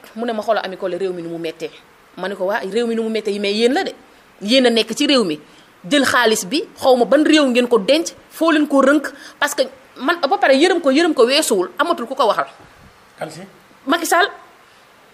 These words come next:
Speaker 1: Macky Sall amatul kenn ku défendre, nee na bilan bi mu am, man bilan sax dama ko gisul, mais amatul kenn koo xam ne dina toog ci benn télé naan da ngay défendre Macky Sall. Ku ndaw kooku daan ko, daan ko défendre te mu dëkk Thiès, moom bañ ko dóoree Thiès la noppi, muy Abdou Mbow. Amatul kenn ku waxal Macky Sall.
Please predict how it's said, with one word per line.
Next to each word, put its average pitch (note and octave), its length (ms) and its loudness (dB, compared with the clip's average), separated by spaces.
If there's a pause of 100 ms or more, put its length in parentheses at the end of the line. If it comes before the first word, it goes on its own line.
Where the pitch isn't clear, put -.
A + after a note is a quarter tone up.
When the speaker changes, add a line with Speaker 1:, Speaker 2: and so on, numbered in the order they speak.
(140)
Speaker 1:
Macky F4+ 160 0
Sall F#4+ 160 2
amatul F4 400 -2
kenn A4 240 -2
ku D4+ 160 -4
défendre, D#4+ 480 -2
nee D4 160 -2
na D4 80 0
bilan C#4+ 320 0
bi A3+ 100 -4
mu C4 60 -2
am, A3 160 0
man B3+ 80 -2
bilan C#4+ 240 0
sax A#3+ 160 -2
dama C4+ 160 4
ko A#3+ 80 -4
gisul, A3 240 -2
mais B3+ 160 0
amatul D#4+ 320 0
kenn E4+ 240 -2
koo D4 160 2
xam A#3+ 240 -4
ne G#3+ 80 -4
dina C4 160 0
toog E4 400 -2
ci C#4 80 -4
benn C#4 320 0
télé A#3+ 200 2
naan G#3+ 220 0
da G#3 100 0
ngay A3 120 2
défendre G#3 320 -2
Macky - 160 -8
Sall. C3+ 160 -6 (640)
Ku - 100 -2
ndaw D#4+ 220 2
kooku C#4+ 200 2
daan C4 200 0
ko, A#3 80 4
daan A3+ 320 -2
ko B3 80 2
défendre F3+ 400 -2
te A#3+ 80 -2
mu C4 80 -4
dëkk - 160 -2
Thiès, F3+ 240 -2
moom A#3+ 160 0
bañ D4 100 0
ko D#4 100 -2
dóoree C4+ 220 4
Thiès G#3 220 -4
la F#3+ 60 0
noppi, E3+ 260 -2 (480)
muy B3+ 80 4
Abdou A3 240 0
Mbow. C#3+ 160 0 (260)
Amatul G4 380 2
kenn G4+ 240 0
ku E4+ 80 2
waxal B3+ 240 2
Macky G3 160 -4
Sall. D#3+ 160 -4